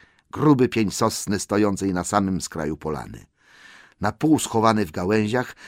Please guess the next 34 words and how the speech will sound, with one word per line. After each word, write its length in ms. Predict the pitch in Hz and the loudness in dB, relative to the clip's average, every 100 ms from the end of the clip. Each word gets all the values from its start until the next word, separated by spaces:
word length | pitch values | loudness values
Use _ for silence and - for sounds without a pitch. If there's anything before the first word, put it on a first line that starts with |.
| - - | -16 -6
wychylając 560 | 120 127 127 120 113 | -2 4 4 4 2
się, 140 | - 95 | -2 -2
błyskał 520 | 78 139 135 104 101 | 4 4 4 0 2
jednak 360 | 107 90 92 | 2 0 -4
oczyma 380 | 92 - 120 107 | -6 -4 0 2
w 60 | - | 0
księżycowej 640 | - 95 87 107 95 95 | -4 -4 -4 -4 -2 -2
poświacie. 560 | 82 - - - - - _ _ _ | -4 -10 -12 -14 -16 -20 _ _ _
A 100 | 95 | -4
Bilbo? 420 | 80 123 190 233 - _ _ _ _ _ _ | 0 2 2 2 0 _ _ _ _ _ _
Nie 180 | 110 139 | 2 4
umiał 380 | 190 175 147 113 | 4 6 6 4
wdrapać 460 | 76 139 147 135 | 4 2 4 0
się 140 | - 127 | 2 2
na 140 | 113 | 2
żadne 360 | 110 131 123 110 | 4 2 2 2
z 100 | 98 | 0
drzew 360 | 101 135 123 - - - | 0 0 0 -6 -20 -2
i 140 | 127 | 2
biegał 380 | 127 185 151 123 | 6 6 6 4
w 100 | - | 4
panice 460 | 143 156 156 - 131 | 2 4 2 4 4
od 140 | 110 | 2
pnia 280 | - 156 147 | -2 2 4
do 140 | 123 | 4
pnia 220 | - 139 | 2 2
jak 280 | 139 117 - | 4 4 2
królik, 440 | - 135 143 160 - | 0 4 6 4 -2
który 460 | - - - 143 | -20 -6 4 4
zgubił 400 | 117 127 147 151 | 6 4 6 6
drogę 340 | 131 135 131 135 | 6 6 6 6
do 120 | 127 | 2
swej 240 | - 139 | 4 4
norki, 400 | 147 143 - 80 | 6 4 2 -10